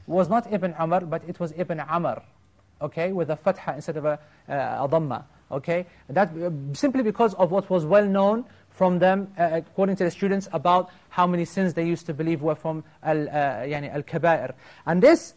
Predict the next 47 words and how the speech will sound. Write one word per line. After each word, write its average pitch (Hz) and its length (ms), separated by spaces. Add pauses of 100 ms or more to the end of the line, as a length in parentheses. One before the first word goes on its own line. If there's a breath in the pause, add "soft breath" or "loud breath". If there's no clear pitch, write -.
in 185 160
the 170 240
chapter 214 300
of 170 120
hadith, 220 440
is 180 100
important 196 460
to 185 80
us 196 180
because 202 360 (300 loud breath)
we 190 220
are 233 220
able 262 320
to, 196 200
and 196 120
this 254 100
shows 170 480 (240 soft breath)
that 196 180
even 294 300
if 226 160
a 220 60
sanad, 214 500 (260)
even 262 240
if 285 120
a 220 40
chain 226 440
in 165 160
a 175 40
narration 175 520
looks 202 200
okay, 208 520 (240 loud breath)
and 156 100
we 165 80
can't 202 320
find 208 240
any 196 140
fault 202 320
with 202 160
it, 208 180
and 160 100
therefore 190 320
we 185 80
think, 196 240
"Right, 175 200
this 196 180
is 175 160
authentic," 214 680